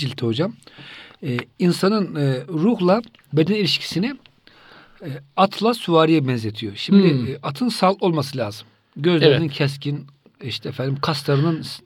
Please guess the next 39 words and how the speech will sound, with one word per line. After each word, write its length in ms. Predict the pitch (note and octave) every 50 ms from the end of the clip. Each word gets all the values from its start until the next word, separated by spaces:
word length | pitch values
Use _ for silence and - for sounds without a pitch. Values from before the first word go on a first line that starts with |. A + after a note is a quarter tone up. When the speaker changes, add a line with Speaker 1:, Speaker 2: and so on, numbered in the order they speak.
| _ -
Speaker 2:
Güçlü, 500 | E3 F3+ F3 - - D#3+ C3+ C3+ C3 C#3+ D3+
Speaker 1:
güçlü 220 | F#3 D3+ - -
olması 280 | F3+ E3+ F3 E3 C#3 F3
lazım 160 | F3+ F#3 F#3+
ki 60 | A3 E3 C#3+ C#3+ C#3+
Speaker 2:
antrenmanlı 240 | C#3+ C#3 C#3 C3+
olması 440 | C3+ C3+ C3 B2+ B2+ A2 - - C3+ F3+
Speaker 1:
ama 140 | G#3 C#4
Speaker 2:
lazım. 120 | D4 B3 G#3+
Speaker 1:
diyor 200 | G#3+ F#3 E3 C#3+
Mevlana 360 | C#3 D3 D3 C#3+ D3+ D3+ D3+
Hazretleri, 340 | C#3+ C3+ C#3+ C#3 C3+ C3+ F3+
hiçbir 420 | F3+ - - - A3+ A3 - F#3
at 80 | E3+ - -
diyor, 380 | - D3+ C#3+ C#3+ C#3 - - - _ _ _ _ -
e, 220 | C3+ C3+ B2+ C3
binicisi 340 | D3+ D#3+ E3 D3 C#3+ - F#3
olmadan 460 | F#3 D#3+ C#3+ C3+ C#3+ E3 F3 G3+ - -
hedefe 320 | - D3 C#3+ C#3+ C#3 D3+ C#3+
gitmez. 520 | C3+ C#3 - - A2+ - - - - - _ _ _ _ _ C#3+
Speaker 2:
Evet. 300 | C3 A#2 G#2+ - - -
Speaker 1:
Yani 140 | G#3 F#3+ F3+
hocam 240 | F3 F#3+ E3 D#3+
bir 140 | G3+ A#3 G3+
at 140 | F3 C#3+ -
şurada 320 | - - - G#3+ G3 F3
Speaker 2:
O 20 | E3
Speaker 1:
yüz, 80 | F3+ G3+
Speaker 2:
sadece 380 | A3 G#3+ E3+ D#3 D#3 D3+ G3
otlamak 520 | G#3+ - A3+ - - A3 A3 A3 A3 - -
için 240 | - - F#3+ G3+ G3+
sağa 220 | - - F3+ F#3 F#3+
Speaker 1:
on 120 | A#3 B3
Speaker 2:
sola 80 | A#3+ E3+
Speaker 1:
sene, 160 | F3 G3 G3+
Speaker 2:
dolaşır. 500 | G#3 A3 F#3 - - - A#2+ G#2 - - G3
Speaker 1:
yirmi 340 | F3+ F3+ G3 G3+ A3 A3 G3
sene 260 | - F3+ F3 F3 F3
otlasa 560 | F3 G3+ D#3+ - - F#3+ D#3 C#3 E3 F#3+ B3